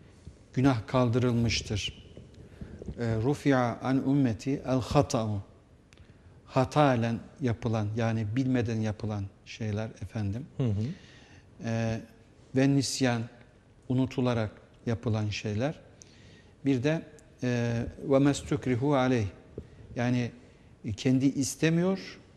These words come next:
Speaker 1: onu zorlamışlar, tehdit etmişler. İkrah hali diyoruz.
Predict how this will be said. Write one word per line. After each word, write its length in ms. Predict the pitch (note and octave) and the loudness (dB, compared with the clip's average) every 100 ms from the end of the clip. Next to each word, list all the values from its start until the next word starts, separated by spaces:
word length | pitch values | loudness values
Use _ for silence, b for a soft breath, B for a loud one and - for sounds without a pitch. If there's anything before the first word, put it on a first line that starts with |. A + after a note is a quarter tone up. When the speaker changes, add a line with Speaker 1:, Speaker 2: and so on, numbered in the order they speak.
| - | -4
Speaker 1:
onu 220 | B2 C3 | 0 4
zorlamışlar, 840 | A2 A#2+ B2+ B2+ D3 D3+ - D#3+ D#3+ - | 4 4 4 6 4 2 -2 -4 -6 -4
tehdit 420 | B2 A#2 D3+ - | -6 -4 -4 -2
etmişler. 680 | C#3 C#3 B2+ - D#3 F#3 - - - | -4 -2 -4 0 0 -2 -8 -20 -2
İkrah 320 | C3+ - D3 | -2 0 -2
hali 460 | C#3+ - A#2+ A#2 G#2 | -2 -2 0 0 0
diyoruz. 380 | A2 B2+ F3+ | -2 -2 -6